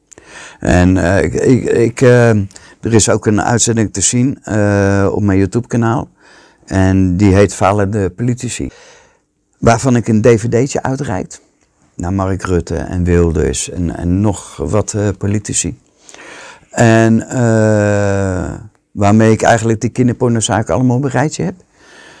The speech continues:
Waarmee ik al aandacht vraag, eh, aan de politiek van: "Hey, treed hier tegenop, doe er wat mee." Nou, dat wordt niet, eh, wordt niks, eh, werd niks mee gedaan. Dus Mark Rutte was er tien jaar geleden van op de hoogte.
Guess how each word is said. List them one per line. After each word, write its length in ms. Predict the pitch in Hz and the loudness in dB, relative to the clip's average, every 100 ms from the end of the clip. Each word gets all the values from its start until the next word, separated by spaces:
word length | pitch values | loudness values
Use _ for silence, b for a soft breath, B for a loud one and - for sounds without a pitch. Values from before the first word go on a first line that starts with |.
| B | B
Waarmee 340 | 113 110 110 | 0 4 6
ik 140 | 107 - | 4 2
al 300 | 107 104 - | 0 0 2
aandacht 360 | 117 127 113 | 2 2 0
vraag, 380 | - 104 98 - | -2 -2 -2 -2
eh, 280 | - - - | -8 -6 -8
aan 180 | - 117 | -4 -2
de 80 | 104 | 2
politiek 420 | 120 107 - 113 | 2 0 -2 -4
van: 180 | - 110 | -2 0
"Hey, 260 | 123 98 - _ _ | 2 2 -2 _ _
treed 260 | - 131 120 | 0 2 2
hier 120 | 117 | -2
tegenop, 540 | 113 104 101 101 151 - | -6 -6 -6 -8 -10 -12
doe 220 | - 113 | -8 -4
er 100 | 127 | -4
wat 180 | 131 123 | -4 -4
mee." 260 | 120 117 - _ _ _ _ _ - | -6 -8 -12 _ _ _ _ _ -12
Nou, 220 | 60 - | -8 -8
dat 120 | 80 | -6
wordt 200 | 85 80 | -4 -4
niet, 280 | 78 82 85 | -2 -2 -2
eh, 380 | 76 78 69 50 65 | -2 -2 -4 -8 -4
wordt 160 | 87 | -2
niks, 260 | 92 - - | 0 -2 0
eh, 340 | 78 85 76 | -2 0 -2
werd 220 | 60 90 | -2 0
niks 220 | 90 90 - | 0 -2 -4
mee 120 | 80 | -6
gedaan. 340 | 73 - 131 - _ B B B B B B B B B | -4 -8 -8 -16 _ B B B B B B B B B
Dus 140 | 107 | 0
Mark 280 | 101 110 104 | 4 6 4
Rutte 240 | 98 107 107 | 0 -2 0
was 200 | 107 98 | -2 -2
er 80 | 104 | -4
tien 140 | 107 | -2
jaar 180 | 98 92 | -2 -2
geleden 380 | 92 92 107 98 | 0 0 0 -2
van 140 | 98 | -4
op 120 | 90 | -6
de 80 | 90 | -6
hoogte. 340 | 76 73 - | -8 -8 -14